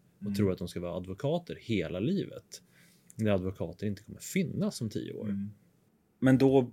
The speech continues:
Speaker 2: då måste man ju nästan tillbaks till, för att det som jag tror håller på att hända nu är snarare, om man tittar på liksom de som försöker styra samhällsutvecklingen på s-, utifrån sina olika positioner,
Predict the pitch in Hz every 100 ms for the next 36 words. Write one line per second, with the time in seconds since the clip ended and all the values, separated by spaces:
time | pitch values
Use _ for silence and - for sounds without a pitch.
0 | - 120 135 135 - 135 135 120 - 101
1 | 104 101 98 - - 92 - 127 135 127
2 | 131 139 147 - 175 156 123 110 110 107
3 | 113 101 98 98 98 98 95 - 101 95
4 | 95 101 104 113 80 - - 107 95 -
5 | 98 - _ - _ - 117 117 110 117
6 | - 110 - 113 110 107 113 113 107 117
7 | 143 131 117 101 95 - 101 - 110 101
8 | 101 - - 107 - 110 104 104 101 98
9 | 98 95 107 180 180 90 127